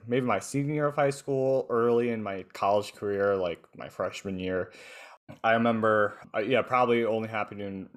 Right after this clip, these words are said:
It Rains is probably one of the first songs I heard from them. And, uh, you know, coming across albums like Bleed Like Me,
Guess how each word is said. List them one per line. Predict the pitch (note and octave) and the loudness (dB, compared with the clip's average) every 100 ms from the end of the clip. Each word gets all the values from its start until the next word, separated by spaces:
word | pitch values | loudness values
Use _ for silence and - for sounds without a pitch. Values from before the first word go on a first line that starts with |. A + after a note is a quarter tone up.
| - | -12
It | G2+ | -6
Rains | F#2+ G2 G2 G2 | -2 0 -2 -6
is | |
probably | G2+ G2 F#2+ | -4 -2 0
one | F#2 | -2
of | |
the | - | -4
first | F#2 - | -4 -2
songs | F#2+ F#2+ F#2 | -4 -4 -6
I | |
heard | F#2+ F#2 | -6 -6
from | G2+ F#2+ | -6 -6
them. | F#2+ G2 - - - - - _ - | -6 -8 -16 -20 -20 -20 -20 _ 0
And, | G#2+ G2+ G2 F#2+ | 4 4 2 -2
uh, | - G2+ G2 | 0 2 2
you | G2+ | 0
know, | G2 | -4
coming | - A2+ G2+ | 0 0 0
across | G2 A2+ F#2+ F#2 - - _ _ | 0 2 2 0 -8 -14 _ _
albums | A2+ G#2+ G#2+ - | 0 2 0 0
like | G2 - - _ _ | -2 -2 -12 _ _
Bleed | A2+ A#2+ | 0 2
Like | A2 F#2 - | 2 2 -2
Me, | F2 D2+ - | -6 -6 -10